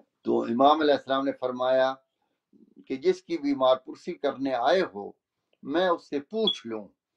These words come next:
अगर वो इजाज़त देती हैं तो आप आ जाना।" चुनांचे अमीरुल मोमिनीन तशरीफ़ ले गए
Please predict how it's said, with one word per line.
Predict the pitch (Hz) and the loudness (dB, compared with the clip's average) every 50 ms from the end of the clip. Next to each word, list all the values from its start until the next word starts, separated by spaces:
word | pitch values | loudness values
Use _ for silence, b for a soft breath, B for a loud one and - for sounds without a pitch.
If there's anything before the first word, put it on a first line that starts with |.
| _ _ _ _ _ _ _ _ _ _ - | _ _ _ _ _ _ _ _ _ _ -6
अगर | - 123 123 135 156 151 147 | -4 -4 -2 -2 -2 -2 -4
वो | 131 131 135 135 | -4 -4 -4 -4
इजाज़त | 131 123 135 131 131 123 120 123 107 95 - | 0 2 4 4 4 2 0 -6 -14 -8 -6
देती | 123 135 143 - - 240 240 220 151 | -4 -4 -4 -4 -6 -4 -2 -2 -2
हैं | 113 120 120 - - _ _ _ _ _ _ _ _ _ _ - | -2 -2 -4 -6 -6 _ _ _ _ _ _ _ _ _ _ -6
तो | 117 120 | -2 -2
आप | 123 - - - | 0 -2 -2 0
आ | 170 190 214 | 2 2 2
जाना।" | 214 196 180 175 165 156 156 - _ _ _ _ _ _ _ _ _ _ _ _ _ _ _ - - _ - | 2 2 0 -2 -2 -6 -8 -12 _ _ _ _ _ _ _ _ _ _ _ _ _ _ _ -20 -16 _ -2
चुनांचे | 131 135 135 127 143 | 0 0 0 0 -2
अमीरुल | 135 131 135 143 143 143 | -2 -2 -2 -2 0 0
मोमिनीन | 143 139 135 139 143 139 | -2 -2 0 -2 -2 -2
तशरीफ़ | 139 139 - - 135 143 147 143 120 135 | -2 -4 -6 -4 -4 -4 -4 -4 -4 -2
ले | 147 156 147 | -2 0 2
गए | 139 139 135 127 | 2 0 0 0